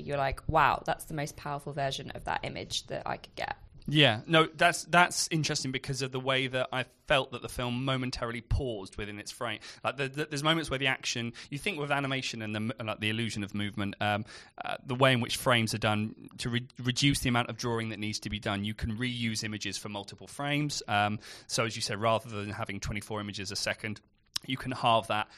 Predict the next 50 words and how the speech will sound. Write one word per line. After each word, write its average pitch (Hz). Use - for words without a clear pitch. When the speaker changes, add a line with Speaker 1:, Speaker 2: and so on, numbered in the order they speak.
Speaker 2:
Uh, -
you 107
could 120
even 104
reduce 98
it -
even 90
further 92
from 95
twelve 92
to -
something -
like 87
eight, 90
um, 98
and 104
then 101
repeat 117
the 101
images 95
to 104
hold 98
poses 101
for, -
for -
a 82
bit. 78
Um, 98
what 135
I 139
liked 143
about 131
this 123
movie 120
is 101
that 110
it -
builds 127
that 117
into 110
the 110
narrative. 110
So -
there 110
are 110
moments 123
where 113
the 107
visuals 104
stop, -